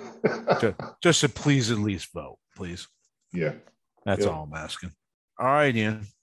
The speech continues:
Speaker 2: Been
Speaker 1: Good.
Speaker 2: awesome as always.
Speaker 1: Yeah, yeah. No, thanks again. And, uh, yeah, well, we're not playing each other, so good luck this week.
Speaker 2: Absolutely. You as well. I'll
Speaker 1: All
Speaker 2: talk
Speaker 1: right.
Speaker 2: to you, brother.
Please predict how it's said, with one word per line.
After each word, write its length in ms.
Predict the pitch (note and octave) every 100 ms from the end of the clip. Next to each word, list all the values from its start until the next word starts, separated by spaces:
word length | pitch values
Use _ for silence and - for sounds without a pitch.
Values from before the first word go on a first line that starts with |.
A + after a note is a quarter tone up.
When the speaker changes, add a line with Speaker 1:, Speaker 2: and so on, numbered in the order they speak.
| _ _
Speaker 2:
Been 240 | F#2+ A2 G#2
Speaker 1:
Good. 160 | D#3
Speaker 2:
awesome 420 | G#2+ A2 - G2+
as 240 | F#2 G2+ F#2+
always. 500 | F#2 F#2+ F2+ D#2 - _ _ _ _
Speaker 1:
Yeah, 260 | G#2 C#3+ - - -
yeah. 280 | - A#2+ F2+ D#2
No, 280 | G#2 F2+ - -
thanks 260 | F#2+ - -
again. 260 | A2+ B2 A#2+ D3 D3+
And, 280 | - - D#2
uh, 40 | - _ _ _ -
yeah, 200 | C3 C3 - -
well, 280 | G#2 A#2+ A#2+
we're 120 | A2+
not 200 | B2 -
playing 260 | C3+ A#2 F2+
each 140 | D#2+
other, 200 | F2 D#2
so 140 | -
good 180 | E2+ G2
luck 220 | G2+ F2
this 160 | D#2 -
week. 120 | D2 C#2+ _ _ _ _
Speaker 2:
Absolutely. 560 | A#2+ G#2 - A#2 A2 F#2+
You 220 | A2 A#2
as 120 | A2
well. 260 | G#2 G2 E2 C#3 _ _ _
I'll 100 | G2
Speaker 1:
All 80 | A2+
Speaker 2:
talk 140 | G#2+
Speaker 1:
right. 80 | F2+
Speaker 2:
to 40 | F2+
you, 40 |
brother. 360 | F2 F#2+ F2+